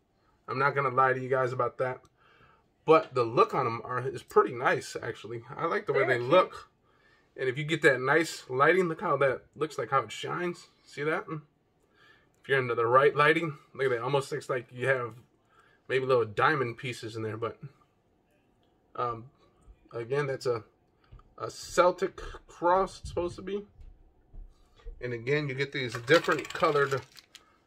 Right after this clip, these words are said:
Speaker 1: um, pieces to throw in there. So maybe you can kinda just color coordinate the oils that you have on here. Make it easier for you, or I think they do sell these at Amazon as well.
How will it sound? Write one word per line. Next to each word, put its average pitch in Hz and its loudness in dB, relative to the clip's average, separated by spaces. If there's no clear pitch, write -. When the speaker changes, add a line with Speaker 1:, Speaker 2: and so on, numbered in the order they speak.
Speaker 1:
um, 110 -2
pieces 156 -8
to 139 2
throw 143 0
in 143 -2
there. 147 0
So 120 -4
maybe 127 -4
you 120 -8
can 120 -12
kinda 123 -4
just 113 -10
color 143 0
coordinate 131 -2
the 127 -4
oils 131 0
that 135 -10
you 120 -8
have 135 -4
on 139 -8
here. 139 -6
Make 117 -4
it 117 -12
easier 127 -2
for 127 -6
you, 123 -8
or 120 -6
I 98 -10
think 131 -6
they 123 -8
do 120 -12
sell 123 -6
these 120 -12
at 123 -6
Amazon 127 -4
as 107 -8
well. 135 -2